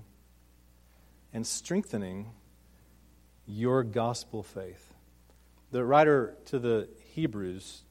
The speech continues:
tells us what faith is, right? He tells us that it's the assurance of things hoped for,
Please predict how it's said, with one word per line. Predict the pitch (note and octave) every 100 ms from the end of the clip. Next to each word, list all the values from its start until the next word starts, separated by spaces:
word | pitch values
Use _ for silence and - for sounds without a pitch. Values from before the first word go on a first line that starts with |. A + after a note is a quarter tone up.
| _
tells | - B2 B2 G#2+
us | G#2 -
what | A2 - -
faith | - G#2+ G#2 - -
is, | B2+ G#2+ F2 - -
right? | G#2 A#2
He | C3 A#2
tells | - D3+ C3 G#2
us | G2
that | - A2
it's | A2+ - -
the | A2+ A2+
assurance | G#2+ - D#3+ D3+ C3+ C3
of |
things | - C3 B2 -
hoped | C#3 B2+ -
for, | - G2+ F2